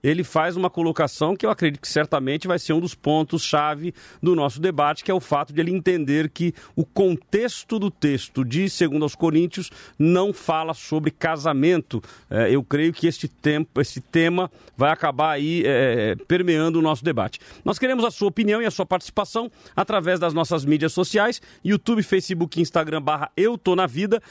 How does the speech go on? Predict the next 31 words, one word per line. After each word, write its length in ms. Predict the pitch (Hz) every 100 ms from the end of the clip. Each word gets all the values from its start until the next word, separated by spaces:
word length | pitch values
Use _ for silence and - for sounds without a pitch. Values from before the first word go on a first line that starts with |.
| -
É, 240 | - 147 143
se 120 | -
você 260 | 165 - 190
estiver 240 | 170 170
nos 120 | 175
ouvindo 320 | 151 131 175
pelos 220 | 151 156 147
noventa 260 | 143 147
e 60 | 147
seis 180 | 151 131
vírgula 220 | 139 131
cinco, 280 | - 202 - - -
vai 240 | - 131 214
pra, 240 | 202 180
pro, 180 | 139 156
pro, 220 | 131 151
aí 160 | 139 160
pra, 180 | 156 127
pra 160 | 151
internet. 640 | 147 156 139 156 208 - 214 - -
É, 100 | 139
você 360 | 147 170 226 220
que 80 |
está 180 | 185 196
nos 240 | 202 165 139
vendo 460 | 117 202 254 170
e 40 | 160
nos 180 | 160
ouvindo 340 | 156 127 175 165
pela 220 | 165 160
internet, 580 | 139 147 135 185 -